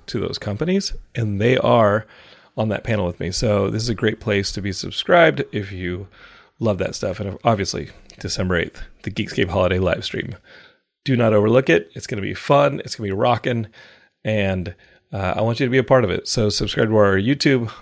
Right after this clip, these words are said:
our Facebook, our Twitch channels, and you're gonna be notified that on December eighth, we're gonna go very early in the morning, start it up.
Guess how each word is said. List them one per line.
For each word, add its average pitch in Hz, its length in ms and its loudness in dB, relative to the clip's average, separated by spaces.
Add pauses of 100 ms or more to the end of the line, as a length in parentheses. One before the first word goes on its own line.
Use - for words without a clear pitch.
our 123 120 -4
Facebook, 110 540 0
our 98 120 0
Twitch - 420 0
channels, 98 500 2 (480)
and 104 280 0 (220)
you're 98 200 -4
gonna 104 160 -2
be 113 120 0
notified 135 440 4
that 92 80 0
on 92 100 -4
December 127 400 -2
eighth, 175 220 4
we're 127 80 -8
gonna 113 140 -2
go 110 400 0 (440)
very 127 200 4
early 139 240 4
in 147 40 2
the 147 60 0
morning, 180 320 2
start 135 260 2
it 143 100 2
up. 196 260 2